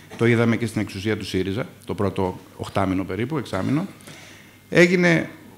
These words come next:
ο Φρανσουά Μιτεράν, επανέρχομαι τώρα, ρεαλιστής, έπαψε να επικαλείται κάποιες αόριστες, αν όχι ανεδαφικές σκέψεις περί της σοσιαλιστικής προοπτικής της Γαλλίας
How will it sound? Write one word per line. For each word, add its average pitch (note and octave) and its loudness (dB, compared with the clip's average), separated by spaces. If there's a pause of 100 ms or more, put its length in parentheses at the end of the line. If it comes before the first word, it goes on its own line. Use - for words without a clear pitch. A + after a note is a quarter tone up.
(180)
ο - -6
Φρανσουά G#2+ 2
Μιτεράν, G#2+ 4
επανέρχομαι F#2+ -2
τώρα, B2+ 4
ρεαλιστής, B2 4
έπαψε C3+ 2
να B2 2
επικαλείται A2+ 0
κάποιες A2+ -2
αόριστες, G#2+ 0
αν A2 2
όχι A2 0
ανεδαφικές G2+ 2
σκέψεις G#2+ -2
περί G#2 -2
της F#2+ -8
σοσιαλιστικής G2+ -4
προοπτικής G2 -4
της G2 -6
Γαλλίας B2 -2